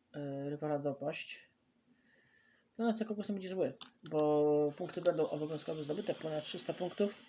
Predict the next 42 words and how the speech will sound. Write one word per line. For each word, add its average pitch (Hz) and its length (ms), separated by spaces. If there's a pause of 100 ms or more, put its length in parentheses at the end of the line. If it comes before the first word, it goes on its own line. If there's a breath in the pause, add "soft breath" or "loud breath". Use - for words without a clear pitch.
(140)
Sto - 360
osiemdziesiąt 170 560
sześć - 260
i 151 40
pół 185 160
w 180 60
serii 156 160
finałowej. 160 480 (520 loud breath)
No, 202 80
tu 202 120
przyzwoite 214 520
i 233 80
wygrywamy, 220 460
bo 160 120
rywal 175 340
ląduje 160 360
na 156 140
sto 226 320
sześćdziesiątym 185 460
metrze, - 320
a - 40
więc 160 160
drugi 226 300
konkurs 180 340
rzędu 165 260
wygrywamy. 156 560 (560 loud breath)
I 175 40
znowu 190 220
ten 165 160
rating 160 260
na 160 80
plus 151 240
jeden. 143 280 (580)
Brawo. 143 440 (1200)
Więc 156 180
nie 175 80
tylko 202 200
zyskujemy 147 380
sobie, 143 240 (680 loud breath)
e, 160 120
pewność 151 360
siebie 143 280